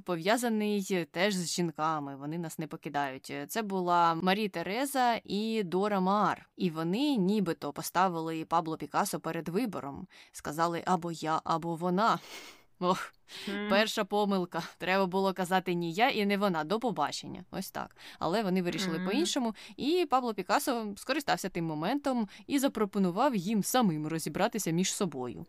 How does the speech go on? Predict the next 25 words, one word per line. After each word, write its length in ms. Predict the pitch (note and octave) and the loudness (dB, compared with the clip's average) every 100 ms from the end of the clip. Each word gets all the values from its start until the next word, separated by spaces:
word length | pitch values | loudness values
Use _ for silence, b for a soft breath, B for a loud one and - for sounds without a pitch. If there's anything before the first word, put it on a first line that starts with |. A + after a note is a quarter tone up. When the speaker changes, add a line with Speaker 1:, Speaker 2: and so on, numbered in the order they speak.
| B B | B B
Speaker 1:
Кому 380 | - E3 C4+ F#4+ | -2 2 6 6
з 120 | A3 | 4
них 280 | D#3+ F#3+ C4+ | 2 0 0
доведеться 480 | F3 D3+ D#3 F3+ F3+ | 0 0 2 0 0
піти, 380 | E3+ D3 A3+ E4+ | -4 -4 -2 0
а 60 | - | -2
кому 360 | - D3+ F3+ | -6 -4 -2
залишитися 760 | A#3 D#3+ D#3 F#3+ F3+ - - F3 | -2 -4 -2 -2 -2 -4 -6 -4
з 220 | D3+ D#3+ | -4 -2
ним, 480 | D3+ E3 A3 F3+ E3 B B E3 | -2 0 2 2 0 B B -4
е, 100 | D#3+ | -2
з 60 | |
цим 300 | - - G3+ | -2 0 2
богом. 560 | D3+ F3 F#3 D3 D3+ E3 b | 2 2 2 2 -4 -12 b
І 140 | - G3 | 0 2
вони, 300 | A#3 F4+ E4+ - | 4 4 2 0
за 180 | F3 | 0
його 140 | F#3 F3+ | 0 0
словами, 380 | F3+ F#3+ A#3 F#3 | 2 2 2 2
почали 380 | E3+ F3+ F3 | 0 0 0
битися. 640 | D3+ D3 F3 G3 B3+ C4+ C#4+ _ | -2 -2 -2 -2 -4 -4 -6 _
Пікассо 720 | - F3+ G3+ A#3 G#3 F#3 E3+ D3+ | -8 0 2 2 0 0 0 -4
за 140 | D3+ | -8
цим 180 | - F#3 | -4 -2
спостерігав, 840 | - F#3+ - F3 E3+ D3 F3 - | -2 -4 -4 -4 -2 0 0 -2